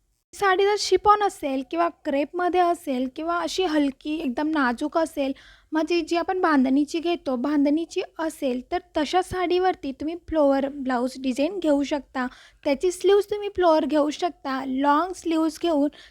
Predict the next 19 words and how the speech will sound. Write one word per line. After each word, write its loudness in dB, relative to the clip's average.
तिला 4
मेघाबाई 2
देखील 0
आपण -2
घेऊ 2
शकतो -2
आणि -2
मागचा -4
गळा 4
हा 0
आपण -2
डीप -2
ठेवू 2
शकतो, -4
ज्याने 4
आपलं 0
ब्लाऊज 4
एकदम -4
आकर्षित 0